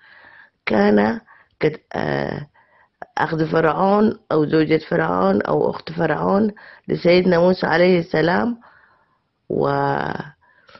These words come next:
آه، نشأته وتربيته في قصر فرعون بعد أن كان يقتل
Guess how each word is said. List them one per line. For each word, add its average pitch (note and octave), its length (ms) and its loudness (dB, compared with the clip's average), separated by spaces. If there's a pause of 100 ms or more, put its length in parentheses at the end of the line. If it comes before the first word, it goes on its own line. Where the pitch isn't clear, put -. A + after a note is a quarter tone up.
(220)
آه، - 500 -6 (1400)
نشأته F3 840 2
وتربيته E3+ 760 2
في D#3+ 140 -2
قصر D3+ 300 -2
فرعون D#3+ 600 0
بعد D3+ 240 -2
أن C#3+ 400 0 (200)
كان D3+ 240 2
يقتل C3 760 0